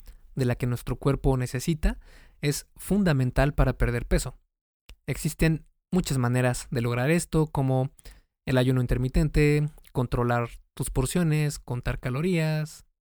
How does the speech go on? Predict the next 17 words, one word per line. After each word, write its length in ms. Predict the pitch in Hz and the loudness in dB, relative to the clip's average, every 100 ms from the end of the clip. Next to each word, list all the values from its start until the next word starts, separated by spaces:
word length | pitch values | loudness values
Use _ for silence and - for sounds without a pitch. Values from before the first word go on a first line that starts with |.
| - | -14
etcétera. 500 | - 120 - - - _ _ _ - - _ _ _ _ | -6 -6 -4 -8 -10 _ _ _ -20 -20 _ _ _ _
El 120 | 127 127 | -4 0
efecto 280 | 165 156 | 0 0
secundario 760 | 180 156 - 143 165 160 147 165 | -2 -2 -2 0 0 0 0 -2
de 120 | - 135 | -4 -2
tener 260 | 123 127 | 0 0
este 240 | 139 - 123 | -2 -2 0
déficit 420 | 131 135 - 127 - | 0 -2 -4 -6 -4
de 100 | 135 | -2
energía 520 | 123 - 175 196 - _ _ _ _ | -2 -4 -4 -4 -6 _ _ _ _
es 140 | 143 - | -4 0
que 100 | 147 | 2
nos 160 | 131 | 2
va 280 | 131 135 135 | 4 4 2
a 140 | - 135 | 0 0
dar 300 | 127 123 - | 2 4 2
mucha 560 | 131 123 - 117 117 | 2 -2 -2 -6 -6